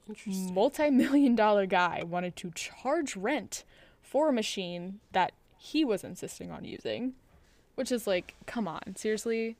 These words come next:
Speaker 2: And he was getting so much money from these poker games that it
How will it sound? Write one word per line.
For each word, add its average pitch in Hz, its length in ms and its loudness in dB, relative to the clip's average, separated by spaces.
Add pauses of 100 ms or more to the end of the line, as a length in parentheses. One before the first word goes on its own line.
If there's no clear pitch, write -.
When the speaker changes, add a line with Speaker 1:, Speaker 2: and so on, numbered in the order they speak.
(140)
Speaker 2:
And 254 140 2
he 320 100 4
was 330 140 2
getting 247 220 2
so 196 320 0
much 175 200 -8
money 160 200 -6
from 180 160 -8
these 175 160 -6
poker - 280 -14
games 190 380 -6
that 156 340 -4 (760)
it - 180 -2